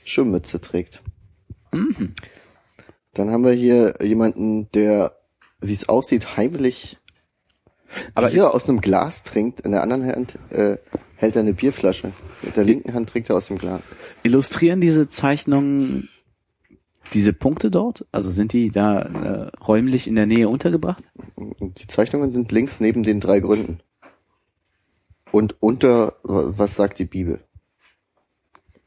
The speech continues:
Speaker 2: Hm.
Speaker 1: Dann haben wir da einen Prediger, der sieht ein bisschen aus wie Saddam Hussein.
Speaker 2: Ja.
Speaker 1: Und hinter dem Prediger laufen, äh, Soldaten. Also es sieht aus, als würden sie marschieren.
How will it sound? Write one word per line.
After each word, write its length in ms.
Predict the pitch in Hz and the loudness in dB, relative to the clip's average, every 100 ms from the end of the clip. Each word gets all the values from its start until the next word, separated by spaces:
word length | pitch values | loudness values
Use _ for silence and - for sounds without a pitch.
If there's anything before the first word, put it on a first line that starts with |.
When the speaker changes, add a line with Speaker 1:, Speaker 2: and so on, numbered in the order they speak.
| _ _ _ _ _ _ _ _ _ _ _ - | _ _ _ _ _ _ _ _ _ _ _ -10
Speaker 2:
Hm. 140 | 104 - _ - - | -10 -10 _ -12 -2
Speaker 1:
Dann 100 | 104 | 2
haben 100 | 110 | 4
wir 60 | 113 | 6
da 100 | 104 | 4
einen 120 | 95 | 0
Prediger, 640 | - 90 101 135 - 196 | 0 2 4 4 2 0
der 180 | 190 101 | 0 -2
sieht 140 | 101 | -2
ein 40 | 113 | -4
bisschen 180 | 113 | -2
aus 200 | 123 101 | 0 0
wie 60 | 110 | 0
Saddam 320 | 104 101 92 | 0 0 0
Hussein. 400 | 110 - 160 170 - - _ _ _ _ - | -6 -6 -4 -6 -10 -20 _ _ _ _ -8
Speaker 2:
Ja. 220 | - 101 - - - - - - - - - _ | -2 0 -2 -6 -8 -10 -14 -14 -12 -10 -10 _
Speaker 1:
Und 180 | 110 107 | -4 -2
hinter 300 | 101 139 180 | -2 0 2
dem 160 | 160 147 | 2 0
Prediger 440 | - 143 143 135 | 0 0 4 4
laufen, 520 | 123 120 - 127 120 | 4 2 0 -2 0
äh, 180 | 107 117 | 0 -2
Soldaten. 640 | 113 110 101 85 92 90 64 | 0 0 2 0 0 -8 -8
Also 140 | 95 90 | -6 -4
es 160 | 85 | -4
sieht 120 | - - | -8 -10
aus, 140 | 90 | -10
als 100 | 82 | -8
würden 120 | 87 | -6
sie 80 | 85 | -6
marschieren. 440 | 85 - - 98 | -8 -10 -8 -10